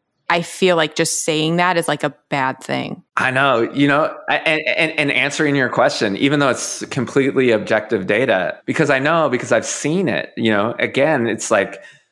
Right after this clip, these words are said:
Speaker 2: you know, whether it's the Puritan Protestant work ethic social norm or this social norm that I w-, you know,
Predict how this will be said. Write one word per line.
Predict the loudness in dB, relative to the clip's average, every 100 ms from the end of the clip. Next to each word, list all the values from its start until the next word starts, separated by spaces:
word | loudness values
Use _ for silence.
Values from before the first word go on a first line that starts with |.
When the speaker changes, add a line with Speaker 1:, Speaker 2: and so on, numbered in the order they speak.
| _ _ _ _
Speaker 2:
you | 0
know, | 2
whether | 4 4 2
it's | -2 -6 -2
the | -2
Puritan | 0 0 2 0 -4
Protestant | 0 2 2 -2 -2 0 0 0
work | 0 2 0
ethic | 0 0 -2
social | -4 0 0 0 0
norm | 2 2 0
or | 0 2 2
this | 2 0 0
social | -2 -2 -2
norm | 0 0 0 0
that | 0 -2 -6 -20 _ _
I | 0
w-, | 0 0 -4
you | -4 0
know, | 0 0